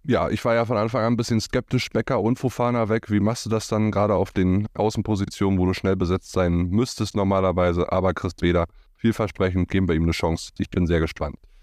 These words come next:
Dann lass uns aber jetzt wirklich anfangen mit der Spieltagsvorschau, erste Partie, die dann am Samstag halt stattfinden wird, Freiburg gegen Hoffenheim, Siebter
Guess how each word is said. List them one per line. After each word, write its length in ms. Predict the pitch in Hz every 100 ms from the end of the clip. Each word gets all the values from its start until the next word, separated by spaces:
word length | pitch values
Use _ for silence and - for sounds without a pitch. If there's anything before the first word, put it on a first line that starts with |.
| - -
Dann 120 | 107
lass 160 | 160
uns 80 | 185
aber 200 | 165 160
jetzt 140 | 143 120
wirklich 320 | 160 175 143
anfangen 300 | 151 170 147
mit 140 | 151
der 80 | 131
Spieltagsvorschau, 1040 | - 147 151 - 139 135 - 139 131 127 -
erste 280 | 117 - -
Partie, 400 | 123 117 131 120
die 80 |
dann 140 | 113 101
am 140 | 98
Samstag 380 | 104 156 - 156
halt 160 | 139 -
stattfinden 640 | - 117 - 127 87 110
wird, 220 | 110 117 - _ _ _
Freiburg 640 | _ _ 123 196 196 202 -
gegen 260 | 131 117
Hoffenheim, 640 | 139 - 202 190 190 220 233 _ - -
Siebter 800 | 101 92 101 190 208 _ 233 233